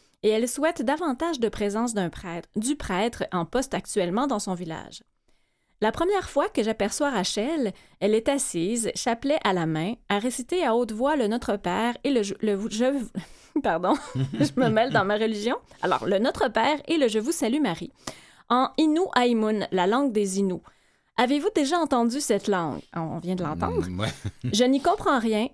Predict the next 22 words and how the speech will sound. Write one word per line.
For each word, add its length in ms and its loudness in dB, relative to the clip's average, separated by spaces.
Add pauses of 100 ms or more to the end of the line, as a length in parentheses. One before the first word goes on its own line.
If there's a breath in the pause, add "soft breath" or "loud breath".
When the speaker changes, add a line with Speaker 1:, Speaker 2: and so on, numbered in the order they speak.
Speaker 1:
mais 140 2
même 340 2
la 120 2
plus 180 -6
banale 460 2
des 120 0
conversations 880 -2
résonne 480 0
comme 180 2
un 200 2
hymne 240 2
à 80 0
la 160 0
joie. 220 -8 (100)
Alors 180 -2
moi 140 0
aussi, 100 -4
Speaker 2:
Ah, 80 -2
Speaker 1:
c'est 120 0
Speaker 2:
ouais. 20 2
Speaker 1:
un 80 0
peu 100 -2